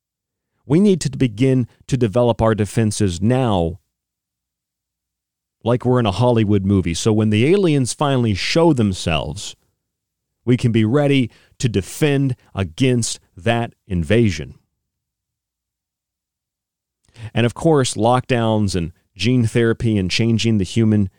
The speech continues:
genome and altering nature and creating a digital environment to com-, plug ourselves into computers,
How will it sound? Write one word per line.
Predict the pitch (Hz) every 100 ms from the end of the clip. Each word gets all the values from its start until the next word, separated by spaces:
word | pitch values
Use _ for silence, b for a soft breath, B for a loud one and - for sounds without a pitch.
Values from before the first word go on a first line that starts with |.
| -
genome | 85 117 117 110 107 98
and | -
altering | 110 117 - 113 107
nature | 107 110 - 110
and | 101 87
creating | - 98 110 113 104
a |
digital | 87 107 98 107 110
environment | 92 107 113 110 104
to |
com-, | 101 98 -
plug | 113 110
ourselves | 107 - 110 101
into | 98
computers, | 104 92 113 107